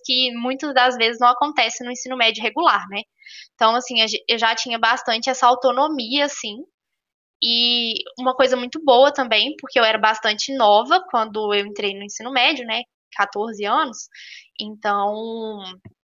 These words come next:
quinze, né? É, e aí, com isso, assim, eu aprendi muito sobre aqui é o meu lugar de aprender e eu faço os meus horários, eu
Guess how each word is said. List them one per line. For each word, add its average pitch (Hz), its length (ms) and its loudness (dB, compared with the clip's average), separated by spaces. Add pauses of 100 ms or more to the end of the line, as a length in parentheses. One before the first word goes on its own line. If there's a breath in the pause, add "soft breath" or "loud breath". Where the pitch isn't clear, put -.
(420)
quinze, 208 460 -12
né? 214 140 -16 (920)
É, 214 760 0
e 214 140 -4
aí, 220 680 2 (160)
com 285 160 4
isso, 294 300 2
assim, 277 240 0
eu 269 60 6
aprendi 269 420 0
muito 311 480 0 (240)
sobre 277 880 2 (180)
aqui 240 400 2
é 254 60 6
o 269 100 6
meu 247 200 4
lugar 285 480 2
de 277 60 0
aprender 277 580 0 (480 loud breath)
e 254 100 2
eu 233 160 4
faço 247 460 2
os 233 80 -8
meus 208 180 -4
horários, 220 680 2
eu 226 200 -2